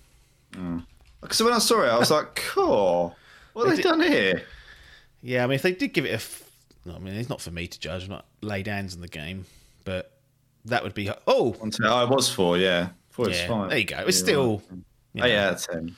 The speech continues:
Speaker 2: Eight out of ten is it's, well, those stars that they'll claim is not the same.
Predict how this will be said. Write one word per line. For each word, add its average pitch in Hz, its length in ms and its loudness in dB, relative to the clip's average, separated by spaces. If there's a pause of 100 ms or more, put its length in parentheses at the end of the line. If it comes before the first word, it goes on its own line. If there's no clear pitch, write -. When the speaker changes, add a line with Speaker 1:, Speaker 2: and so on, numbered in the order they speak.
(180)
Speaker 2:
Eight 175 180 2
out 98 180 0
of - 20 -16
ten 82 240 -8
is 76 140 -12
it's, - 320 -10 (100)
well, 98 320 -6
those 127 200 2
stars 113 400 2
that 98 60 -6
they'll 95 160 -4
claim 98 360 -6
is 95 100 -8
not 101 140 -12
the - 80 -14
same. 92 420 -6